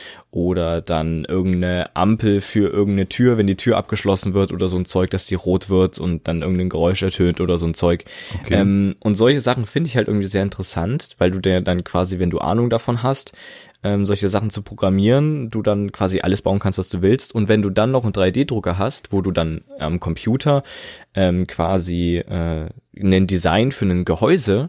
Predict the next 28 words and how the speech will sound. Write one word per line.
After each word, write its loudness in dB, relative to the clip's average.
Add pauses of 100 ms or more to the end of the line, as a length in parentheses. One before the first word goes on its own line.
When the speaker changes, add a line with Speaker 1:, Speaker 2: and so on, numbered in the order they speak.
(160)
Speaker 1:
entwerfen 0
kannst, -4
ähm, -4
das -2
exakt -4
auf -4
Millimeter 2 (380)
genau 2
das 0
Ganze 0
entwirfst 2
und -4
dann, 0 (400)
äh, 0
in 0
Plastikform 0
über 0
den 0
drei 0
D 0
Drucker -2
quasi -4
druckst, -2
ne? -2
Also -4
drei -6
D 2
Drucker 0